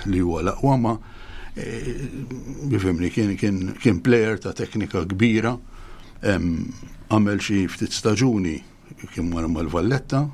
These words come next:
u mbagħad kien reġa' ġie lura, em, ma' Slima. U l-aħħar tal-karriera tiegħu ma tagħmel xi staġuni jew tnej player coach mal-Ħamru.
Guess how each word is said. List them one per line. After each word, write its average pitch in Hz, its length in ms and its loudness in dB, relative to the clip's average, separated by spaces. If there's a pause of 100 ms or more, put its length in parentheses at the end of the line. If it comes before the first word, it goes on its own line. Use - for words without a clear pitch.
(300)
u 107 300 -6
mbagħad 98 340 0
kien 98 220 0
reġa' 95 240 -2
ġie 107 120 0
lura, 85 360 -2 (640)
em, - 320 -4 (100)
ma' 95 140 2
Slima. 82 400 -2 (600)
U 107 100 4
l-aħħar 101 280 2
tal-karriera 110 540 2
tiegħu 107 260 2
ma 92 140 0
tagħmel 92 240 0
xi - 160 -4
staġuni 98 480 0
jew 98 120 0
tnej 90 280 -2
player 90 320 2
coach - 600 2
mal-Ħamru. 90 480 -2